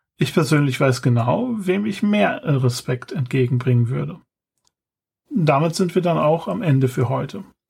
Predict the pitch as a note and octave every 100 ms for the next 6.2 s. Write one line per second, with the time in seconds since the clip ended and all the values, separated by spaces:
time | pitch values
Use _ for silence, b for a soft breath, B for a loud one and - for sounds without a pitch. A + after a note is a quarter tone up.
0 | _ _ _ _ - D#3+ C3+ C#3 B2 C#3+
1 | C3+ D#3+ D3+ D3 D#3+ D#3+ - C#3+ D3 D3
2 | D3+ C#3 C#3 D3 B2+ D#3 - b b b
3 | - C3+ B2 C3 B2 B2+ - C#3 - C3+
4 | C3+ C3+ C3+ C3+ C3+ D3 B2 B2+ C3 -
5 | C3 D#3 C3+ B2+ A#2+ B2 B2 D3 C3+ B2+
6 | A#2